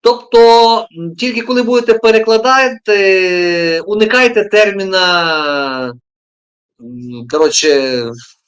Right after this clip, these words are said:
too much, скажімо так. Ну, що я хотів би сказати? В принципі, цікаво, що американці нас підтримали, сказали, що грамотно просто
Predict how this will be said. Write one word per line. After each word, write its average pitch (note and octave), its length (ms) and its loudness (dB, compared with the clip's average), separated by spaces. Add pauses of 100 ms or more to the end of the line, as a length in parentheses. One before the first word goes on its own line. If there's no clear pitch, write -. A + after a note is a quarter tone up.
(800)
too D#3+ 140 -2
much, C3+ 400 0 (120)
скажімо B2 440 -4
так. A2+ 140 -4 (1000)
Ну, D#4 560 -6 (1080)
що A#3+ 220 4
я G3+ 100 4
хотів E3 320 -8
би C3+ 120 -4
сказати? G#2+ 600 -10 (120)
В - 180 -20
принципі, A3 800 -4
цікаво, E3 580 -2
що F3 200 -4
американці F3 600 -4
нас C#3 460 -8 (180)
підтримали, C#4 720 0
сказали, F3 520 -2
що D3+ 160 0
грамотно D3+ 540 -2
просто C3+ 720 -2